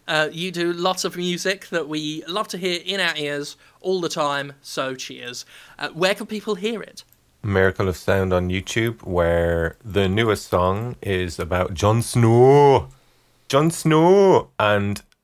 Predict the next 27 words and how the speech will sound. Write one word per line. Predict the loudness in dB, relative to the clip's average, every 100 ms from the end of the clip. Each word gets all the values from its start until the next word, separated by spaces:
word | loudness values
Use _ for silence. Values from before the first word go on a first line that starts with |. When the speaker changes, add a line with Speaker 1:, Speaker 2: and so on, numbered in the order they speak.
| _
Speaker 2:
it's | -4 -2 -2
apparently | 0 2 2 0
a |
pretty | 2 0
good | 0 0
one | 0 -2
because | -2 -2 -4
it | -2
did | -2 0
more | 2 2
views | 2 0 0 0 -2
in |
the | -4
first | -2 -2 -2 -6
day | 2 4 4 2 -4 -10 _ _ _ _
than | 0 0 2
my | 2 2 0
Zelda | 0 2 2 2 2
and | 0 0
Destiny | 0 -2 -6 -6
songs | -4 -4 -4 -4
did | -4 -4
in | -6
the |
first | -4 -6 -6
two | -6 -6
weeks. | -4 -4 -6 -12 -18 -18